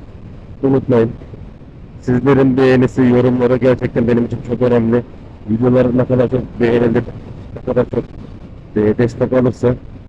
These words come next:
bizim sesimizde mağdur olan arkadaşların sesi de o kadar çok öne çıkar. Videolar o kadar çok izlenirse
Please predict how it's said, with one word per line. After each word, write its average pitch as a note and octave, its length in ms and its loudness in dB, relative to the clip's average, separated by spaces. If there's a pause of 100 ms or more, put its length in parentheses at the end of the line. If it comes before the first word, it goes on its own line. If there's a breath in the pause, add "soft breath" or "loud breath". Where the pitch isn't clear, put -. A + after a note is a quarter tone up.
(180)
bizim A#2+ 160 0
sesimizde A#2 540 0
mağdur A2 360 0
olan A#2+ 180 2
arkadaşların A2+ 520 -2
sesi - 260 -4
de B2+ 40 0
o A2+ 120 -2
kadar A2+ 240 0
çok B2 120 -2 (120)
öne A#2 240 0
çıkar. - 260 -4 (120)
Videolar A2 320 0
o A2 80 -2
kadar A#2 240 0
çok A2+ 160 -4
izlenirse A2 460 -2